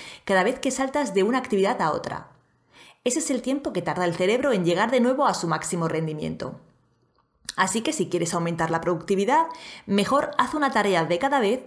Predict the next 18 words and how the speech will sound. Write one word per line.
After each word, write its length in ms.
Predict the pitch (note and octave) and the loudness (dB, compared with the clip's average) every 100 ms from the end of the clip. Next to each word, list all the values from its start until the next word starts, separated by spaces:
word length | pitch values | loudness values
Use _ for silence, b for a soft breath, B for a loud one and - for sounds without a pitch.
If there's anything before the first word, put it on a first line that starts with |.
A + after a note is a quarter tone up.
| - | -2
y 100 | G3+ | 2
no 120 | A3+ | 2
cambies 300 | C4+ C4 B3 | 2 2 2
de 60 | G3+ | -2
actividad 460 | - F#3+ A3 D4 | 0 2 2 0
hasta 260 | F#3 - D#3+ | -2 -2 -2
que 120 | E3 | -2
no 300 | E3+ G3+ G#3 | 0 2 2
hayas 320 | A3+ C#4 C4+ | 2 0 -4
concluido. 680 | - E3 E3 E3 D3+ - - - _ _ _ _ _ _ _ _ _ _ _ _ | -6 -6 -2 -2 -2 -6 -12 -18 _ _ _ _ _ _ _ _ _ _ _ _
¿Tienes 420 | G#3+ A#3+ C#4+ - | 0 2 0 0
una 220 | B3 G3 | 2 4
agenda 400 | E3 G3+ G3 F#3 | 2 0 2 2
diaria 420 | E3 E3 F3+ F#3+ E3 | 2 2 2 2 0
de 120 | D#3+ | -2
cosas 320 | F3 F#3+ D#3+ | -2 -2 -4
que 100 | - | -6
hacer? 480 | - F#3 A3 - | -4 -4 -4 -8